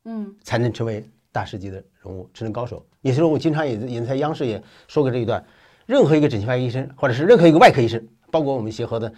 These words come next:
Speaker 2: 这些师爷们，呃，师叔辈的，他夜深人静的时候，三四点钟睡不着的时候，五六点钟扪心自问，摸着胸口，他肯定都会有自己想到他有一些手术的不如意啊，或者是失误，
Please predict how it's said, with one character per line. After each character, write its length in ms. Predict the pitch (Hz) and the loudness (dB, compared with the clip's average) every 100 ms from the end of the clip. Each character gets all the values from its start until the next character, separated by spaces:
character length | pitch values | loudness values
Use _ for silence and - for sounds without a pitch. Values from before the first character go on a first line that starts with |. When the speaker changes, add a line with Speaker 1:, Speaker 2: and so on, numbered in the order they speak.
| - - | -18 -14
Speaker 2:
这 100 | 110 | -8
些 320 | 127 123 117 | -4 -4 -6
师 180 | - 139 | -6 -4
爷 160 | 110 | -2
们， 160 | 120 110 _ _ _ _ | -4 -10 _ _ _ _
呃， 140 | 107 | -14
师 200 | 101 - | -12 -12
叔 180 | 131 139 | -8 -6
辈 180 | 131 117 | -6 -8
的， 80 | 90 _ _ _ _ | -10 _ _ _ _
他 120 | 190 | 4
夜 120 | 202 | 6
深 160 | 175 156 | 6 6
人 140 | 147 | 4
静 100 | 160 | 4
的 80 | 143 | 4
时 80 | 117 | 2
候， 200 | 104 - | -2 -4
三 160 | - 139 | -6 -4
四 80 | |
点 140 | 143 104 | -4 -4
钟 140 | 120 127 | -6 -10
睡 160 | - 139 | -6 -4
不 60 | 107 | -4
着 80 | |
的 60 | 104 | -6
时 60 | 117 | -8
候， 60 | |
五 80 | 98 | -10
六 100 | 120 | -8
点 60 | 107 | -8
钟 160 | 110 - _ _ | -10 -14 _ _
扪 140 | 120 | -2
心 180 | 151 170 | 2 2
自 140 | 131 156 | 2 0
问， 160 | 104 | 0
摸 140 | - 147 | -2 -2
着 60 | |
胸 120 | 120 147 | -2 -4
口， 160 | 92 - _ | -6 -10 _
他 120 | - | -8
肯 140 | 156 101 | -8 -6
定 80 | 113 | -6
都 140 | 135 | -4
会 120 | 127 | -6
有 140 | 101 95 - | -8 -12 -14
自 140 | 110 | -14
己 160 | 90 85 | -12 -14
想 180 | 101 | -12
到 160 | 87 95 - _ | -10 -10 -12 _
他 120 | - | -8
有 120 | 98 | -8
一 20 | 95 | -8
些 100 | 120 | -10
手 160 | 101 | -8
术 120 | 90 | -8
的 160 | 107 98 - _ _ | -8 -10 -14 _ _
不 140 | 135 | -6
如 160 | 117 135 | -4 -2
意 80 | 143 | -2
啊， 100 | 107 | -4
或 140 | 101 | -6
者 80 | 104 | -10
是 0 | |
失 140 | - | -6
误， 260 | 131 104 | -6 -6